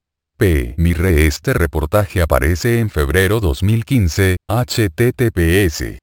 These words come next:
w w w punto salud punto com barra revistas barra numero guion ciento setenta y nueve guion febrero guion dos mil quince barra,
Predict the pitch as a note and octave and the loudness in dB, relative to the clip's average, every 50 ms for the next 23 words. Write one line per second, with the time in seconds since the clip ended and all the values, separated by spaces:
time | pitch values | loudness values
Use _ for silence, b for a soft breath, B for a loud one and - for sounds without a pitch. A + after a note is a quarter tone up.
0 | _ _ _ _ _ - D2+ D#2 F2+ D#2+ C#2 C#2 C2+ C2 D#2+ G2 A2+ A2+ A#2+ A2 | _ _ _ _ _ -2 0 2 2 2 2 0 0 0 0 0 0 0 0 0
1 | E2+ C#2+ C2 C2+ D#2 E2 D#2+ D#2+ E2+ F2 G2+ A2 G#2 D#2+ D#2+ - - G2 G2+ F#2+ | 0 0 0 0 0 0 0 0 0 0 0 0 0 0 0 0 0 0 0 0
2 | E2 G#2 G2+ F#2+ D#2+ - - D2+ F#2 F#2 D#2 - - F#2+ G2 G2+ F#2+ F2 G2+ F2+ | 0 0 -2 -2 -2 -2 0 0 0 0 -2 -4 -2 0 0 0 0 0 -2 -2
3 | - G2+ G2 G2 G2 F2 D#2+ F#2 F#2+ G2+ G2 G2 G2 D#2 C2 B1 D2 D#2 D#2 - | 0 0 0 0 0 0 0 0 0 0 0 -2 -2 -2 -4 -2 -4 -4 -4 -2
4 | G#2 F#2+ D2+ E2 C#2+ D#2 F2 F#2 F2+ F#2 F#2 F2 E2 D2 D#2 D#2 D2+ D#2+ D#2+ F2+ | -2 -2 0 0 0 2 2 2 0 0 2 2 2 2 0 0 0 0 0 0
5 | G2 G#2 A2 G#2+ - F#2 F#2+ G2 - - E2 - F#2 D#2+ D2+ D2+ C#2+ B1+ - E2+ | 0 -2 -2 -2 -2 -2 -2 -2 -2 -2 -2 -2 -2 -2 0 -2 -2 0 0 2
6 | E2 D#2+ E2 F2 E2+ D#2+ F2+ F2 A2 B2 A2+ C3+ B2+ - E2 D2 C2+ C#2 F#2 F#2+ | 2 2 2 2 2 2 0 0 0 0 0 -2 -2 -2 -2 -2 0 2 0 2
7 | F#2 G#2 A#2 A#2+ C#3+ C#3 D3 D3+ E2+ D2 C#2 - F2+ F2+ F#2 F#2+ F2+ - G2+ G#2 | 2 0 0 0 0 0 0 0 0 0 -2 0 0 0 0 0 -2 -2 -2 -2
8 | G2 - F2+ F#2 F2 D#2+ B1+ B1 B1 A#1+ B1 C2 C#2+ | -2 0 0 2 2 2 0 0 -2 -2 -2 -2 -4